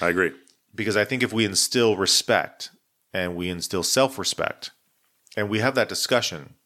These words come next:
Speaker 2: about, "Hey, yeah, okay, you wanna wear booty shorts,"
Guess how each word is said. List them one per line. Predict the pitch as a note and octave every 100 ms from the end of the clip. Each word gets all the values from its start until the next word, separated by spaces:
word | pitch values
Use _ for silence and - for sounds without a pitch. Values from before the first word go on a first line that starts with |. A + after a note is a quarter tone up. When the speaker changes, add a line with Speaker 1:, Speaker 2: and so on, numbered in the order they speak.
| _ _ _ _ _ _ _ -
Speaker 2:
about, | G#2 F2 - - -
"Hey, | - G#3 F#2 - - - - _ _
yeah, | C#3 G3+ G2 -
okay, | D3+ G#2 F#2 -
you | A#2 C3
wanna | E3
wear | D#3
booty | A#2+ C3+ D#3+
shorts," | - F2+ E2+ - -